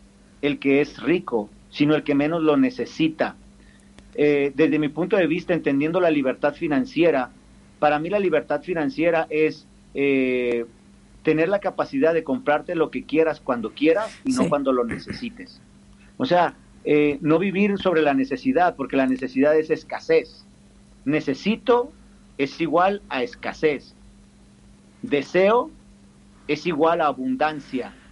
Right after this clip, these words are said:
Speaker 2: Claro.
Speaker 1: Quiero, puedo, quiero, puedo y adquiero
Speaker 2: Muy
Speaker 1: es
Speaker 2: bueno.
Speaker 1: ser abundante.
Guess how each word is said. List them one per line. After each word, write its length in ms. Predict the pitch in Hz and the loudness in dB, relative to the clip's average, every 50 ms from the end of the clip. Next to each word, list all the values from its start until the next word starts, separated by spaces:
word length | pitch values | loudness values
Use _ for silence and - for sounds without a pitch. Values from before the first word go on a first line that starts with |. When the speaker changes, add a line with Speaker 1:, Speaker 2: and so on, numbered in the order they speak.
| - - - | -20 -14 -2
Speaker 2:
Claro. 640 | - 180 202 202 208 208 196 190 180 170 160 160 185 | 4 6 8 10 10 10 10 10 10 8 8 6 4
Speaker 1:
Quiero, 220 | 190 185 170 160 - | 4 4 2 0 -2
puedo, 440 | - - - - - - 151 143 - - - - - - - - - - - - | -10 -20 -14 -14 -12 -10 -10 -12 -12 -14 -20 -20 -20 -20 -20 -20 -20 -20 -8 -2
quiero, 320 | 165 190 196 190 175 - | 0 0 2 2 2 0
puedo 320 | - - 170 175 170 165 | 0 0 0 0 0 0
y 120 | 147 131 127 | -2 0 -2
adquiero 580 | 120 - - 156 165 170 180 202 226 240 277 - - - - - - - - _ - _ - - | -2 -4 -2 0 2 2 4 2 2 -2 -2 -6 -18 -20 -20 -20 -20 -20 -20 _ -20 _ -6 4
Speaker 2:
Muy 140 | - 185 190 | 8 8 10
Speaker 1:
es 40 | 180 | 10
Speaker 2:
bueno. 120 | 170 156 143 | 10 10 8
Speaker 1:
ser 80 | 160 160 | 8 6
abundante. 580 | 156 - 135 131 123 127 143 156 160 160 160 | 2 0 -2 -4 -2 0 0 0 0 -2 -8